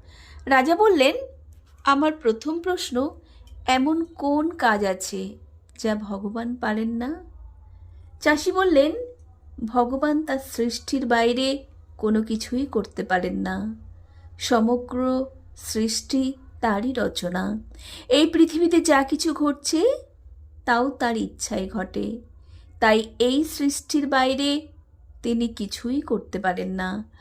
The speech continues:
আবার যা তিনি সৃষ্টি করেছেন, তার বিনাশও অবশ্যম্ভাবী। এই বিনাশকেও তিনি আটকাতে পারেন না, কারণ এই বিনাশও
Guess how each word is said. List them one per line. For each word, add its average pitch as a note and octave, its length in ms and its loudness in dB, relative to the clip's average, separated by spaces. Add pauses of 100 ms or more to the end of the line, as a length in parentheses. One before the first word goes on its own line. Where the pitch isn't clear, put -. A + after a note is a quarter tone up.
(580)
আবার D4+ 520 4 (760)
যা B3+ 280 2
তিনি D#4 320 2
সৃষ্টি B3 520 -4
করেছেন, D4 500 -4 (720)
তার G3+ 180 0
বিনাশও A#3+ 840 -2 (540)
অবশ্যম্ভাবী। G3 1120 -4 (1600)
এই D4 220 8
বিনাশকেও E4 920 2 (200)
তিনি A#3+ 200 0 (100)
আটকাতে A3+ 520 -4
পারেন F#3+ 320 -6
না, F#3+ 340 -6 (520)
কারণ A3+ 480 2 (420)
এই G#3+ 200 4
বিনাশও A#3+ 800 0